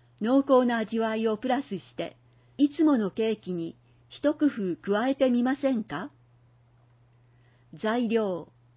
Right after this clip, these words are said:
牛乳二百五十ミリリットル、砂糖四十グラム、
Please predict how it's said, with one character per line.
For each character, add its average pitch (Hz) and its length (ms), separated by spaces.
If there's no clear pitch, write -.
牛 247 340
乳 233 420
二 202 100
百 294 340
五 269 160
十 262 260
ミ 240 140
リ 233 160
リ 226 140
ッ - 20
ト 165 160
ル、 156 200
砂 226 180
糖 220 500
四 240 280
十 240 260
グ 226 100
ラ 214 160
ム、 156 220